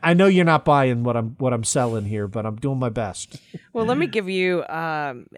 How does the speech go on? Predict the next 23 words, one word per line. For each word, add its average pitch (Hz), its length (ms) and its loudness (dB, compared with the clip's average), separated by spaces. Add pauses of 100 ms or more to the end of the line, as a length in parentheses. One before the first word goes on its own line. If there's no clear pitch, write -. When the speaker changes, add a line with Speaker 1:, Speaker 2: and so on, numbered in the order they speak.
(200)
Speaker 2:
because 208 320 -4
first - 280 -4
of - 40 -6
all, 196 60 2
Judge 185 240 -2
Lewis 180 240 -4
Kaplan, 143 420 -10
right? 135 280 -8
Uh, 147 120 -8 (120)
she's 214 220 -6
the 226 40 0
one 196 160 0
who 175 140 -6
held, 151 500 -4 (160)
uh, 139 320 -6 (380)
or 170 100 0
he's 214 160 -2
the 233 60 -2
one 214 100 2
who 202 80 0
held, 165 220 -2
while 185 320 2
commenting 185 680 -2